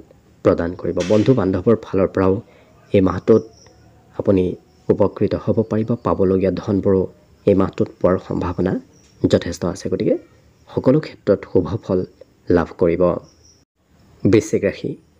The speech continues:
বৃশ্চিক ৰাশিৰ ব্যক্তিসকলৰ এই মাহত আপোনাৰ ভাগ্যস্থানত শুক্ৰ গ্ৰহৰ অৱস্থানে আপোনাৰ ভাগ্যৰ পৰিৱৰ্তন কৰিব। গতিকে হঠাৎ আকস্মিক ভাল খবৰ অহাৰ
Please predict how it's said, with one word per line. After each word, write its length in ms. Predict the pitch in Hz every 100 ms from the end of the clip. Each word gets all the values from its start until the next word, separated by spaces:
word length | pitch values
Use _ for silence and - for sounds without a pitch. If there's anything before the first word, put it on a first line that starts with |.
| _ -
বৃশ্চিক 400 | 98 117 - 175
ৰাশিৰ 240 | 180 - -
ব্যক্তিসকলৰ 680 | 92 - 113 - - 95 269 - _ _ -
এই 120 | 101
মাহত 380 | 98 - 123 107
আপোনাৰ 360 | 90 101 92 90 - - _ -
ভাগ্যস্থানত 760 | 92 95 143 165 165 - 175 180 -
শুক্ৰ 280 | 98 - 95
গ্ৰহৰ 380 | 90 - - 90
অৱস্থানে 460 | 85 90 - 120 170
আপোনাৰ 320 | - 92 87 85 _ _ _ - 90
ভাগ্যৰ 420 | 82 123 - 151 156
পৰিৱৰ্তন 540 | 104 85 85 85 90 87
কৰিব। 280 | 80 80 - - _ _ _ _ -
গতিকে 200 | - 92
হঠাৎ 320 | - 98 117 - - - _ _
আকস্মিক 520 | - - 107 - 110 - - - -
ভাল 240 | 85 101
খবৰ 400 | 120 - 95 92
অহাৰ 260 | 90 - 98